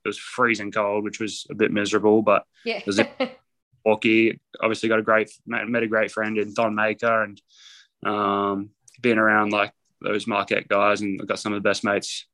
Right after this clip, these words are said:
Speaker 1: to this day still from there. So, um, it was a cool experience, but just the basketball I didn't, I didn't really enjoy, and, um, I'd just rather be back home. So I decided to come back home, and, um, yeah, I've just been enjoying playing in the N B L ever since, and it's been fun.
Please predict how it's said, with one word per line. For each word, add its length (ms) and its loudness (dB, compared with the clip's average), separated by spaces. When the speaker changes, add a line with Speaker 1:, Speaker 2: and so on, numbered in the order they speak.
Speaker 1:
to 100 -4
this 160 0
day 220 4
still 260 2
from 220 -2
there. 240 4
So, 280 -2
um, 140 4
it 20 6
was 140 2
a 20 -14
cool 160 6
experience, 480 2
but 160 0
just 140 -10
the 60 -10
basketball 520 -2
I 60 0
didn't, 200 -6
I 80 -4
didn't 140 -10
really 220 -8
enjoy, 440 0
and, 180 -14
um, 280 2
I'd 60 0
just 160 -6
rather 220 4
be 120 2
back 220 0
home. 260 0
So 140 -4
I 20 -2
decided 320 0
to 60 -14
come 160 -4
back 160 -4
home, 320 -6
and, 180 -18
um, 220 -4
yeah, 100 0
I've 60 0
just 180 -2
been 220 2
enjoying 400 4
playing 180 2
in 80 4
the 80 4
N 100 2
B 60 4
L 180 8
ever 120 2
since, 340 0
and 180 -4
it's 100 -10
been 140 2
fun. 360 4